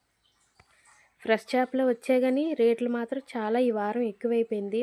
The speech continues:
బాగాన. కొంచెం పైన అయితే పెట్టాను, కొంచెం కిందనున్నాయన్నమాట. దాని తర్వాత జడ్వాలు. జడ్వాలు మాత్రం ఈ వారం రెండు కేజీలన్నర, మూడు కేజీల మధ్యలో వచ్చేసాయి.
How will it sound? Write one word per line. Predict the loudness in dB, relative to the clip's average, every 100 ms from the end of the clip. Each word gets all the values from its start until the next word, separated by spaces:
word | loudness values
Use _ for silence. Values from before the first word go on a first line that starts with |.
| -4
బాగాన. | -6 -6 -6 -6 -6 -8 _ _ _ _ _ _ _ -6
కొంచెం | -6 -2 -4
పైన | -4 -4 -2
అయితే | 0 0
పెట్టాను, | -2 -4 -6 -4 -4 -6 _ _ -6
కొంచెం | -4 -2 -4 -4
కిందనున్నాయన్నమాట. | -4 -2 -2 -2 -4 -6 -8 -10 -8 -4 -4 -6 _ _ _ _ _ _ -8
దాని | -6 -4 -4
తర్వాత | -4 -4 0 -2 -2
జడ్వాలు. | -6 -2 0 0 0 -2 -4 _ _ _ _ _ _ _ -20 _ _ -16 -4
జడ్వాలు | -4 -2 0 0 0
మాత్రం | 0 0 0 0
ఈ | -2
వారం | -2 -4 -4 -2 -2
రెండు | 0 0 2
కేజీలన్నర, | 0 2 0 2 0 -4 -6 -8
మూడు | -4 -4 -2
కేజీల | -2 0 -2 -2
మధ్యలో | 2 2 2 -2
వచ్చేసాయి. | -4 -8 -4 0 0